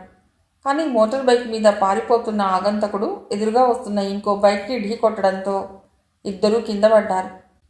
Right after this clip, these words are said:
ఆ సమయంలో ఆ ఆగంతకుడి మాస్క్ ఊడిపోయి హంతకుడిని చరణ్ స్పష్టంగా చూశాడు. అతనే బలరాం సింగ్. ఒక పేపర్లో వచ్చిన అతడి ఫోటోని చరణ్ గుర్తుపట్టి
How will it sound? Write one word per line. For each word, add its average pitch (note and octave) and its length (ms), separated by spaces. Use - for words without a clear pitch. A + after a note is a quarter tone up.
ఆ G3 200
సమయంలో G#3+ 600
ఆ G3+ 60
ఆగంతకుడి G#3 680
మాస్క్ G#3 460
ఊడిపోయి G#3 760
హంతకుడిని A3 640
చరణ్ G#3+ 600
స్పష్టంగా G#3 840
చూశాడు. G3 360
అతనే A3 640
బలరాం G#3+ 420
సింగ్. F#3 240
ఒక A3 260
పేపర్లో A#3+ 460
వచ్చిన A3 300
అతడి G3 220
ఫోటోని G#3 560
చరణ్ G#3 240
గుర్తుపట్టి G#3 680